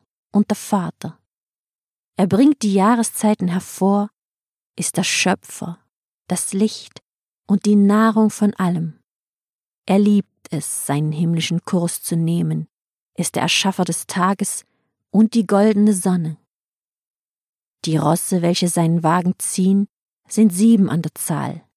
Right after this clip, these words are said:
nämlich die sieben Wochentage. Es sind flammende Rosse, welche durch die Himmel blitzen. Als Herr des Himmels ist er der Sieger, welcher die Dunkelheit der Nacht mit glänzenden Pfeilen zerteilt.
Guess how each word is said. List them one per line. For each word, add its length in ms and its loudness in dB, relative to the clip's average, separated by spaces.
nämlich 380 -2
die 120 -6
sieben 360 0
Wochentage. 720 -6
Es 140 -6
sind 180 -2
flammende 760 0
Rosse, 400 -6
welche 260 -2
durch 180 -2
die 120 -6
Himmel 300 0
blitzen. 520 -4
Als 340 -6
Herr 140 2
des 180 -2
Himmels 520 2
ist 240 -4
er 260 2
der 120 2
Sieger, 520 0
welcher 260 2
die 200 2
Dunkelheit 540 2
der 80 0
Nacht 500 0
mit 240 -4
glänzenden 640 2
Pfeilen 480 0
zerteilt. 680 -8